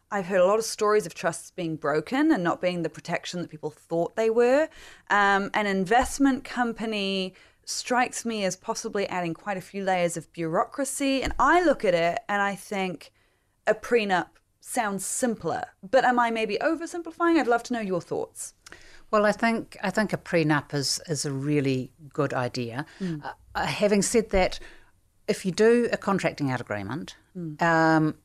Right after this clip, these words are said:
Speaker 2: it's important that you don't just put it in the bottom drawer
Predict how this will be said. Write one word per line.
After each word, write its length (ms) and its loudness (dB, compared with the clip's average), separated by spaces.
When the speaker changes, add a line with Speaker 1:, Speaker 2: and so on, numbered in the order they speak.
Speaker 2:
it's 180 0
important 460 0
that 100 -2
you 80 -4
don't 240 0
just 200 -4
put 120 -6
it 100 -4
in 120 0
the 60 0
bottom 260 -2
drawer 420 -2